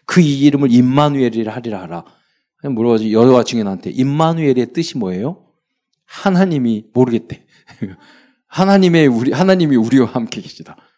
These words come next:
하나님이잖아요. 예. 그래요. 여러분, 주는 그리스도시요? 그래서 우리 기준이 그거, 그거예요. 마태복음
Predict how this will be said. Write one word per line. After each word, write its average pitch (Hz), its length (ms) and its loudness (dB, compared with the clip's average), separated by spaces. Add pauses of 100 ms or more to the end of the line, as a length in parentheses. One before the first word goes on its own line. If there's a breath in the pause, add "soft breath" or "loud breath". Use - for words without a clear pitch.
하나님이잖아요. 120 1200 -2 (340)
예. 92 200 -8 (760)
그래요. 92 380 -8 (560)
여러분, 180 380 0 (460)
주는 226 300 6
그리스도시요? 190 1000 2
그래서 226 180 4
우리 170 140 2
기준이 214 380 0
그거, 160 520 -2
그거예요. 151 720 0 (440 soft breath)
마태복음 202 640 -2